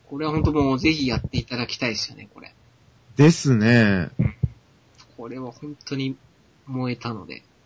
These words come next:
Speaker 1: この辻堂さんは本当に僕太鼓判ですね。この、これほど燃えたキャラクターってかつていないんじゃないかっていうぐらい。
Speaker 2: いやー、だって、他の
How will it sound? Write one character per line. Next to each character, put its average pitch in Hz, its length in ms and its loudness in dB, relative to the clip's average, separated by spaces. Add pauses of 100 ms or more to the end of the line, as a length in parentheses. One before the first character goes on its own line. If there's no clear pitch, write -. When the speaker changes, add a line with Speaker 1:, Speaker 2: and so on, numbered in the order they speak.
(760)
Speaker 1:
こ 156 100 0
の 151 80 6
辻 151 400 4
堂 214 220 8
さ 123 140 -4
ん 104 180 -8
は 107 140 -4
本 214 260 2
当 - 220 6
に 208 100 8
僕 175 220 2
太 - 260 0
鼓 - 240 0
判 208 240 8
で 175 120 8
す 135 120 6
ね。 101 180 -4
こ 117 80 0
の、 113 220 2 (560)
こ - 160 6
れ 226 80 10
ほ 254 160 8
ど 254 100 10
燃 240 200 8
え - 20 4
た 233 120 6
キ 202 120 2
ャ 202 40 6
ラ 214 80 8
ク - 120 -4
タ - 80 2
ー - 20 0
っ - 20 -4
て - 80 -18
か 202 200 2
つ - 80 -6
て 127 100 2
い 117 80 4
な 214 140 8
い 330 60 10
ん - 40 8
じ 120 80 6
ゃ 104 60 4
な 98 100 0
い 95 60 -6
か 98 100 -10
っ - 60 -14
て - 180 -10
い 95 60 -4
う - 20 -10
ぐ 76 120 -14
ら - 80 -16
い。 - 20 -20 (1200)
Speaker 2:
い 113 60 -2
や 151 540 6
ー、 - 20 2
だ 185 100 8
っ 202 60 4
て、 196 460 8 (300)
他 180 300 6
の 247 220 8